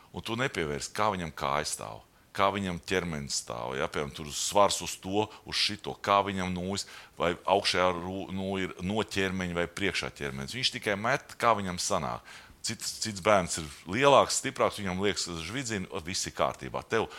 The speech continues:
nu, davai, nu, ja tu nevari, nu, atvelc, nu, uzmet tikai, ja? Un tās ir tās nianses, ko tu ieliec bērnam, teiksim, jaunībā. Un ja viņš,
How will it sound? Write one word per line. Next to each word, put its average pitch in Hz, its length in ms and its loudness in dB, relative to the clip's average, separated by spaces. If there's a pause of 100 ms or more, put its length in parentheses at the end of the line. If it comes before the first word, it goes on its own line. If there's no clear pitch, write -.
(120)
nu, 120 100 -6
davai, 101 360 2
nu, 73 120 -6 (220)
ja 92 140 0
tu - 120 -10
nevari, 101 300 0
nu, 107 160 2
atvelc, 76 480 -2
nu, 101 180 -8
uzmet 82 420 -8
tikai, 58 340 -12
ja? 110 160 0 (480)
Un 90 100 -6
tās 175 260 6
ir 151 60 -4
tās 123 220 4
nianses, 175 260 0
ko 135 100 -6
tu 143 120 -6
ieliec 156 260 4
bērnam, 160 380 6 (640)
teiksim, 139 300 2
jaunībā. 151 460 6 (140)
Un 104 100 -4
ja 139 140 2
viņš, 151 300 4